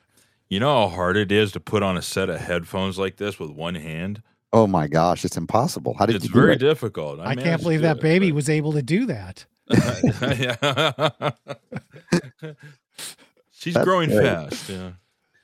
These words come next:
Speaker 2: So,
Speaker 3: Well, she's
Speaker 2: uh,
Speaker 3: good with audio gear already. Look at her.
Speaker 1: Apparently.
Speaker 3: She's like, "We need to add some compression."
Speaker 2: Yeah. So talking food, let's see. I got something called the Wild Cow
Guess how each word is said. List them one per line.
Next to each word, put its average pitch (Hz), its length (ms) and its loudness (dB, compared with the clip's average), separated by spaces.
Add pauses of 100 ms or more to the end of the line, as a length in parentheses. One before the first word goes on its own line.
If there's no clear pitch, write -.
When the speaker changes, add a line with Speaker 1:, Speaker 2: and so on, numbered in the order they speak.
(200)
Speaker 2:
So, 101 380 2
Speaker 3:
Well, 131 80 -4
she's 208 300 6
Speaker 2:
uh, - 40 -6
Speaker 3:
good 208 220 6
with 185 180 4
audio 170 460 4
gear 143 320 -2
already. 131 480 0
Look 147 200 -4
at 120 120 -2
her. 131 60 2
Speaker 1:
Apparently. 98 560 -2 (400)
Speaker 3:
She's 135 180 -6
like, 170 140 2
"We 214 100 2
need 220 180 6
to 226 80 4
add 214 180 2
some 202 180 0
compression." 190 760 0 (1160)
Speaker 2:
Yeah. 87 500 0 (100)
So 104 300 4
talking 135 440 2
food, 101 760 4
let's 110 200 0
see. 80 440 0
I 80 80 2
got 101 260 4 (580)
something 151 360 0
called 127 260 4
the 107 60 6
Wild 123 600 4
Cow 117 640 0